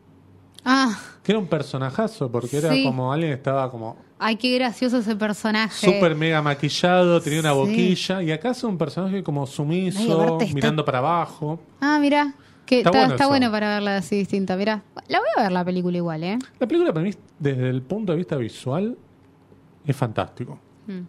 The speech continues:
Speaker 2: Está la, el arte, la fotografía. Quizás esto a una película no le cope mucho que le digan, porque es como, si vos decís esto es porque la historia no funciona, o porque, no sé, en el todo hay algo que no termina de, de cuajar.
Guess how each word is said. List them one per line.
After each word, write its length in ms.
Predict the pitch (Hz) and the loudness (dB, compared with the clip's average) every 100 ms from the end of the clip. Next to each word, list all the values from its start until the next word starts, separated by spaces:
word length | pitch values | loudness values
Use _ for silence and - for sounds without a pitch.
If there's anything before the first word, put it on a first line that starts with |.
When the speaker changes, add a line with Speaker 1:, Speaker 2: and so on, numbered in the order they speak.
| - | -18
Speaker 2:
Está 440 | - 110 101 95 95 135 - - _ 123 | -6 -2 -2 -6 -10 -14 -18 -20 _ -8
la, 180 | 104 | -4
el 280 | 104 120 110 | -4 -4 -2
arte, 440 | 120 120 - 120 113 | -2 -4 -6 -4 -4
la 80 | |
fotografía. 560 | 104 - 104 104 - 117 | -4 -6 -6 -6 -6 -8
Quizás 280 | - 170 165 | -6 -6 -4
esto 240 | 175 175 | -4 -4
a 20 | |
una 140 | 147 135 | -4 -4
película 300 | 143 156 135 | -2 0 -2
no 180 | 131 135 | -2 -4
le 100 | 131 | -4
cope 220 | 131 127 | -4 -4
mucho 320 | 113 113 - | -6 -6 -6
que 140 | 107 107 | -6 -4
le 80 | 110 | -4
digan, 260 | 117 123 | -2 -4
porque 220 | 120 104 | -4 -6
es 80 | 107 | -8
como, 260 | - 123 117 | -8 -10 -10
si 160 | - 120 | -6 -2
vos 140 | 135 | 0
decís 160 | 139 127 | 0 0
esto 220 | 147 147 | -2 -4
es 60 | - | -6
porque 240 | 113 110 | -6 -4
la 80 | 107 | -6
historia 380 | 107 - 123 117 | -4 -2 -2 -2
no 100 | 110 | -6
funciona, 720 | 120 123 - 147 143 139 135 131 - - - - - | -8 -10 -4 -4 -2 -4 -8 -12 -20 -20 -20 -16 -12
o 60 | |
porque, 580 | - 113 110 - 104 104 - - - - | -4 -4 -4 -6 -6 -6 -10 -20 -14 -10
no 40 | |
sé, 160 | - 104 | -6 -6
en 100 | 101 | -4
el 180 | 110 110 | -4 -2
todo 280 | 135 135 127 | 0 2 2
hay 120 | 120 | 2
algo 240 | 120 117 | 0 -2
que 80 | 107 | -4
no 140 | 110 | -6
termina 440 | 110 110 110 113 110 | -6 -6 -4 -4 -4
de, 260 | 104 113 123 | -4 -6 -8
de 80 | 117 | -8
cuajar. 480 | - 110 - 101 101 | -4 -4 -4 -8 -8